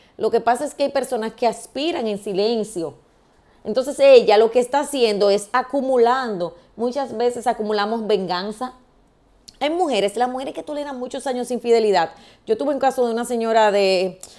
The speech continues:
tenía veinticinco años tolerando infidelidad, hasta que ella se dio de cuenta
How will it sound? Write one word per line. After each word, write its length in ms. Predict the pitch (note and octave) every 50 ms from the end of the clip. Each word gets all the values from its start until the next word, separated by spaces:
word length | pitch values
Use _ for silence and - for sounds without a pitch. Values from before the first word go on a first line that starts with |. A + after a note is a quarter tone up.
| - _ _
tenía 300 | - A3 A3+ B3+ C#4+ C#4
veinticinco 560 | C#4+ C4+ A#3+ B3 - C4+ C#4+ C4+ C#4+ C4+ A#3
años 240 | G3 F#3 F#3 F#3+ F#3+
tolerando 400 | G#3+ G3 G3 F#3+ F#3+ G3 G#3+ A3
infidelidad, 560 | G#3+ A3+ A3+ G#3 G#3+ G3 F3+ F3 E3 E3+ - -
hasta 240 | A#3+ A#3+ A#3+ - B3+
que 80 | B3 C4
ella 120 | D4+ E4 E4
se 80 | E4 D#4+
dio 100 | D#4+ D#4
de 140 | D4+ C#4+
cuenta 460 | D4 - B3 A3 G3 F#3 F3 F#3 F3